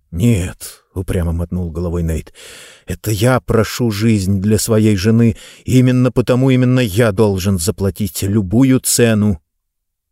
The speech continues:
Ник долго смотрел на своего младшего брата, который сейчас казался намного старше своих лет, и всё подбирал слова,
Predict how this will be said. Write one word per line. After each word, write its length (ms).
Ник 340
долго 560
смотрел 640
на 100
своего 380
младшего 500
брата, 540
который 320
сейчас 460
казался 420
намного 380
старше 560
своих 420
лет, 360
и 120
всё 380
подбирал 640
слова, 720